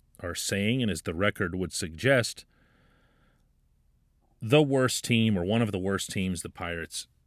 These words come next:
have ever had. And before I dive into that here, I feel like pointing out,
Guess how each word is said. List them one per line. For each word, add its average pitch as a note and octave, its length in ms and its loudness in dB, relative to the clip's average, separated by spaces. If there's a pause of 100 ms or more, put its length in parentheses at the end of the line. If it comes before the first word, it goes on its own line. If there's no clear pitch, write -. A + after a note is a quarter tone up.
(140)
have F#2 160 -6
ever F#2+ 240 -2
had. G#2+ 460 0 (2000)
And A2+ 100 0
before F#3+ 440 2
I A2+ 240 4 (1500)
dive C3+ 380 6
into C#3 280 2
that G2+ 260 0
here, A2+ 460 0 (1080)
I A#2 120 2
feel E3 360 2
like C3 240 4
pointing B2 400 4
out, A2 300 6